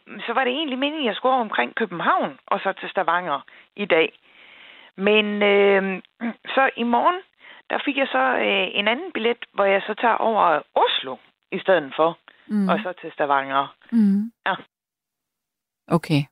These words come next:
Speaker 2: men du kommer jo derop i hvert fald.
Speaker 1: Regner jeg med.
Speaker 2: Ja.
Speaker 1: Ja.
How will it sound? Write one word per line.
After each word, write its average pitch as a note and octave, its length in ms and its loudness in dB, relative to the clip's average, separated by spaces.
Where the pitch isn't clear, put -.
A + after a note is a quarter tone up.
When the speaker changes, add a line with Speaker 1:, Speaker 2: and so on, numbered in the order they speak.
Speaker 2:
men D#3 140 -8
du F3+ 100 -2
kommer G#3 380 4
jo F#3+ 60 4
derop C#3+ 260 2
i D3+ 80 0
hvert C#3 260 -2
fald. C#3 140 -6
Speaker 1:
Regner C4 300 0
jeg D#3 120 4
med. E3 160 2
Speaker 2:
Ja. - 120 -2
Speaker 1:
Ja. G3+ 80 2